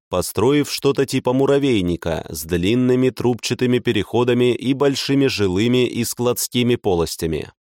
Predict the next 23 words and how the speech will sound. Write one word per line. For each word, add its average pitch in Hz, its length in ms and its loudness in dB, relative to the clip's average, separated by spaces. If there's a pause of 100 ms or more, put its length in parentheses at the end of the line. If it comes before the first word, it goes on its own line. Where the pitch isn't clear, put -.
(300)
«Да 139 420 2
уж, 127 300 0
впечатлили 160 680 0
меня 156 320 4
эти 139 160 -2
комки 143 460 2
из 98 120 0
меха. 101 520 0 (260)
Реально 107 540 2
уникумы. 101 760 0 (160)
Понятно, 110 540 0
почему 127 400 0
их - 180 -4
пакт - 320 -2
в - 120 -12
кабалу 135 360 0
загнал». 90 500 -2 (460)
«Не 135 220 2
только 170 420 2
их. 160 460 0 (300)
Ты, 101 180 2
Сапруков, 117 720 0
вспомни. 117 720 0